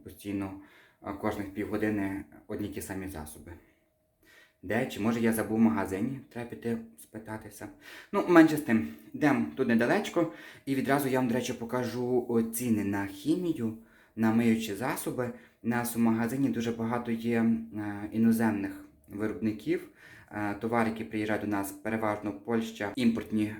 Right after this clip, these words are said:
е, імпортні товари, переважно з Німеччини та Польщі, е, приїжджають в наш магазин.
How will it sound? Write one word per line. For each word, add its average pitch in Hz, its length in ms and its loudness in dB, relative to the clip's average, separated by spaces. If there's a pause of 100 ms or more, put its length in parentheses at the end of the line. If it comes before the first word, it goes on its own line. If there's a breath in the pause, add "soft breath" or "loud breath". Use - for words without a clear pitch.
е, 104 220 -8
імпортні 110 420 0
товари, 151 440 -2 (380 loud breath)
переважно 113 500 0
з 107 300 0
Німеччини 107 760 2
та 104 260 -4
Польщі, 127 540 -4
е, 98 540 -4
приїжджають 110 380 -2
в 101 40 -6
наш 98 180 -4
магазин. 92 400 -10